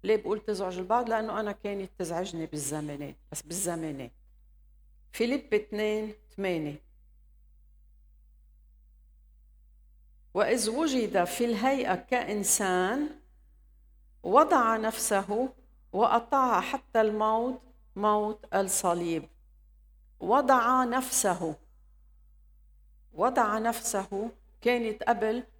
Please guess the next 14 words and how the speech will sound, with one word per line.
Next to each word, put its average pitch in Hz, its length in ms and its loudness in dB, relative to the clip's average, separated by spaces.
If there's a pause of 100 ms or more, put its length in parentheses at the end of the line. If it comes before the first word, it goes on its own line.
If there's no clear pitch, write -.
(180)
فكر 208 400 -6
كيف - 440 -6
وضع 214 340 4
نفسه، 190 480 -6 (1300)
كيف 302 300 -4
وضع 220 320 4
نفسه، 175 480 -6 (180)
كيف 277 200 -2
وضع 214 280 4
نفسه 185 360 -6
يسوع؟ 156 520 -6 (680)
أخلى 214 640 2
ذاته 233 580 4
من 247 380 0